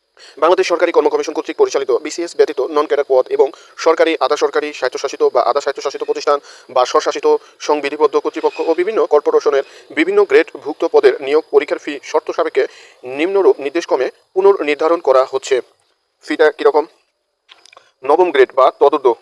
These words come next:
বা নন ক্যাডার ফি হবে দুইশো টাকা। দুই, আহ, দশম গ্রেডের ফি হবে দুইশো টাকা। এগারো থেকে বারোতম গ্রেডের ফি হবে দেড়শো টাকা। তেরো থেকে ষোলোতম গ্রেডের ফি হবে একশো টাকা।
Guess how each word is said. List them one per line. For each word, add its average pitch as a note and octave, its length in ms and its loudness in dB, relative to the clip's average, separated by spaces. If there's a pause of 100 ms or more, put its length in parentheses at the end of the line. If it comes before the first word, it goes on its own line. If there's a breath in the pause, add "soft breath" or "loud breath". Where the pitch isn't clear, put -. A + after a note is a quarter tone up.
বা B2 80 2
নন C#3 160 -2
ক্যাডার C3 220 4 (320)
ফি D3 120 -4
হবে C#3+ 200 4
দুইশো C#3 220 -4
টাকা। A2+ 200 0 (1500 loud breath)
দুই, D#3 240 -4
আহ, C3 100 8
দশম E3 260 0
গ্রেডের E3+ 200 0
ফি E3 140 -6
হবে C3+ 280 2
দুইশো C#3 380 -4
টাকা। A#2+ 220 0 (340 soft breath)
এগারো F3+ 200 4
থেকে D3 220 4
বারোতম D3 400 2
গ্রেডের C3+ 220 4
ফি C#3+ 120 -8
হবে D#3+ 200 -2
দেড়শো C3 240 2
টাকা। D#3 220 4 (1800 soft breath)
তেরো F#3 160 6
থেকে A3 200 0
ষোলোতম A3+ 340 -2
গ্রেডের C3+ 220 4
ফি D#3 120 -10
হবে D#3+ 220 2 (260 soft breath)
একশো - 340 0 (120)
টাকা। C3+ 260 0